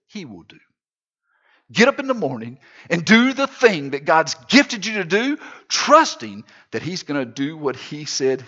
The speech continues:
he will do. And what did God say that he will do? One of the favorite verses that most fo-, people quote, one that I love, is Philippians four nineteen. "And God shall supply all your need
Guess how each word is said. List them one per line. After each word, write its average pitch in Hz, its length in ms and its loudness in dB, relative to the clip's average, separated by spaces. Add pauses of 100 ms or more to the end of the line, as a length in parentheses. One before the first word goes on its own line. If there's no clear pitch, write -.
(100)
he 143 160 -8
will 107 160 -16
do. 85 240 -18 (180)
And 131 100 -8
what 143 160 -2
did 117 120 -10
God 107 240 -2
say 107 180 -10
that 82 140 -18
he 110 120 -14
will 95 160 -16
do? 92 240 -16 (540)
One 131 200 -2
of 110 80 -8
the 104 60 -10
favorite 120 540 -10
verses 127 440 -4
that 92 140 -12
most 120 280 -8
fo-, - 280 -12 (140)
people 127 280 -10
quote, 139 360 -2
one 135 160 -4
that 123 140 -2
I 113 180 0
love, 127 400 -4
is - 240 -10 (340)
Philippians 151 560 -2
four 135 280 -4
nineteen. 127 640 -6 (360)
"And 117 180 -8
God 135 320 6
shall 139 200 -2
supply 104 760 -6 (640)
all 156 680 4
your 120 160 -10
need 101 380 -12